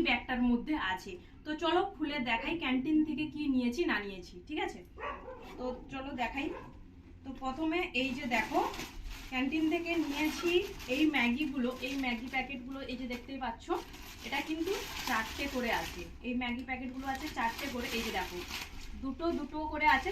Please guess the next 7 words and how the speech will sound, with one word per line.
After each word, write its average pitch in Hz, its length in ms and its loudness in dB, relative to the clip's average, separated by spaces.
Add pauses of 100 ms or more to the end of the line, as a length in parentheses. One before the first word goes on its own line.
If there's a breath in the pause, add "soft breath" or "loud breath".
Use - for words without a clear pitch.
(100)
চারটে। 233 360 0 (480)
তো 247 60 -6 (180)
এই 311 140 2
ম্যাগি 269 260 0
প্যাকেটগুলো 277 420 -4 (120)
নিয়েছি 277 380 0 (2500)
পাঁচটা। - 440 6